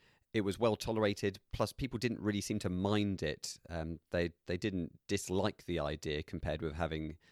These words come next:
um, traditional face-to-face, um, psychological therapy. Now, the primary endpoint was sixteen weeks.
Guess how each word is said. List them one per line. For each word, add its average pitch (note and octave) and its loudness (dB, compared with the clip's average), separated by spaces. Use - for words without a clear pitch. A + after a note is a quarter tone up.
um, D#2+ -4
traditional D#2+ -2
face-to-face, E2 -4
um, D#2 -4
psychological D#2+ -2
therapy. - 0
Now, G2+ 4
the F#2 0
primary C#3 4
endpoint G#2+ 2
was F2 0
sixteen G2 0
weeks. G#2+ 4